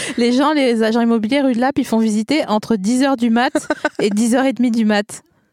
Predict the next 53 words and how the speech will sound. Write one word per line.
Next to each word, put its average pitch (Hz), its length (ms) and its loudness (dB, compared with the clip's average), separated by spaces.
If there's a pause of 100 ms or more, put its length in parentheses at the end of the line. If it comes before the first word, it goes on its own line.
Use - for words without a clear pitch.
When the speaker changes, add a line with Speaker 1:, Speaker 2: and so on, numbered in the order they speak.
(160)
Speaker 1:
Sinon, 254 380 0
après, 277 540 0
euh, 208 420 0
Speaker 2:
Ouais, 180 120 0
mais 185 100 -2
c'est 190 140 -6
quand 185 100 -2
même 208 180 -2
l'heure 208 160 0
où 202 80 0
il 185 40 0
y 170 40 0
a 160 60 0
encore 190 260 -2
les, 160 300 -2
les 170 80 -2
flaques 190 260 -4
de 175 80 -2
V 180 220 0
O 175 80 0
M 185 160 0
I 233 100 0 (400)
<laughs> 269 380 -6
devant, 190 320 0 (340)
Speaker 1:
<laughs> 254 340 -12
Speaker 2:
devant 185 380 -2
les 175 120 0
bars 190 280 -2
où, 190 180 0 (300)
où 190 80 -2
l'on 185 140 0
passe 190 240 -4
du 175 100 -2
reggaeton. 175 520 -4 (340)
Speaker 1:
Putain, - 400 -4 (260)
j'ai 202 320 -2 (220)
une 208 180 2
histoire 226 400 -2
avec 190 300 -2
des 196 120 0
poulets 226 280 -2
faisandés, 214 560 0
mais 208 100 0
je - 60 -8
sais 185 100 -4
pas 202 140 -2
si - 80 -10
ça 202 160 -4
t'intéresse. 196 360 -4
Speaker 2:
Ah 185 60 -2
si, 180 220 -6
de 170 100 -2
ouf. - 320 -8